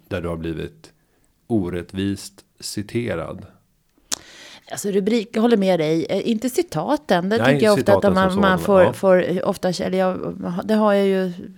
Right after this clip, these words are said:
Speaker 2: fått som rutin att jag alltid ber att få läsa mina citat. Och det tycker jag. Men däremot, det är klart, det finns ju rubriksättningar som man undrar om, om, om, ehm, de har, mm,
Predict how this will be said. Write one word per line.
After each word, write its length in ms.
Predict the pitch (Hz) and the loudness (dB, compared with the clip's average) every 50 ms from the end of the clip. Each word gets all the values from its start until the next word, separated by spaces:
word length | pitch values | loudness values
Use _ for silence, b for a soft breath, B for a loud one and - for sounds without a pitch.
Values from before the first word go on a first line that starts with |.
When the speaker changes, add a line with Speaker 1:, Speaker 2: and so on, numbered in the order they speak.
| 180 185 190 - 180 - | -18 -20 -20 -20 -20 -16
Speaker 2:
fått 260 | - - 185 - - | -8 -8 -8 -6 -6
som 100 | 190 180 | -6 -4
rutin 400 | 180 190 185 - 247 202 160 160 | -2 -2 0 2 2 2 2 0
att 120 | 160 - | -2 -4
jag 60 | 170 160 | -4 -4
alltid 200 | 156 156 165 160 | -4 -4 -4 -2
ber 100 | 170 165 | -2 -2
att 80 | 160 | -2
få 80 | 160 175 | -4 -6
läsa 280 | 175 165 160 - 180 | -6 -6 -8 -8 -8
mina 180 | 170 175 165 165 | -8 -6 -6 -6
citat. 540 | - 190 - - - 285 170 143 180 - - | -8 -10 -8 -2 2 2 2 2 0 -2 -6
Och 60 | 202 | -8
det 120 | 202 240 | -6 -6
tycker 300 | 226 - 202 180 - - | -6 -6 -6 -6 -4 -4
jag. 60 | 175 170 | -4 -4
Men 120 | 180 185 | -2 -2
däremot, 360 | 185 196 202 196 185 180 - B B B B B B B | 0 0 0 0 0 -2 -4 B B B B B B B
det 80 | - | -6
är 40 | 202 | -4
klart, 200 | 190 185 180 175 | 0 0 -2 0
det 100 | - 185 | -2 -2
finns 220 | - 202 185 175 | -2 -2 -2 -2
ju 60 | 190 185 | -2 0
rubriksättningar 1080 | 190 190 180 202 220 185 - - - 262 254 - - _ - 196 180 160 156 160 151 | 0 0 2 2 0 0 -2 -2 -2 -2 -2 -2 -4 _ -6 -4 -4 -2 -4 -4 -4
som 200 | - - 170 165 | -4 -6 -4 -2
man 260 | 151 151 156 156 143 - - - - - - | -2 -2 -2 -4 -6 -8 -8 -10 -10 -8 -6
undrar 480 | - 185 185 165 165 160 165 156 156 156 | -4 -4 -4 -2 -2 -2 -2 -2 -2 -4
om, 200 | 151 147 151 - | -4 -4 -6 -6
om, 240 | 165 156 151 151 | -8 -8 -8 -10
om, 240 | - - - - 151 - B B B B B B B B B | -10 -8 -8 -8 -10 -12 B B B B B B B B B
ehm, 640 | - 165 160 147 147 147 143 156 147 135 139 - - - | -10 -8 -8 -8 -8 -8 -8 -8 -10 -10 -10 -12 -12 -10
de 160 | 170 175 165 | -8 -8 -8
har, 80 | 165 165 | -8 -8
mm, 720 | 170 - - - - - - - - - - - - - | -10 -10 -12 -14 -14 -12 -12 -12 -12 -14 -14 -16 -16 -18